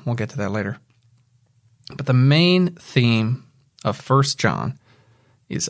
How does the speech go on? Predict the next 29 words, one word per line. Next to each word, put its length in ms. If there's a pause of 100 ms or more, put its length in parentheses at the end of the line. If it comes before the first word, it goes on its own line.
our 260
relationship 880 (400)
with 200
God 260
the 80
Father 500 (800)
and 360
walking 680
with 140
his 260
Son 300
Jesus 640 (840)
and 220
being 340
loved 300
by 240
God 500 (960)
and 220
loving 280
our 120
neighbor. 400 (1300)
The 80
word 300
love 460
actually 360
shows 380
up 200
fifty-two 760
times 760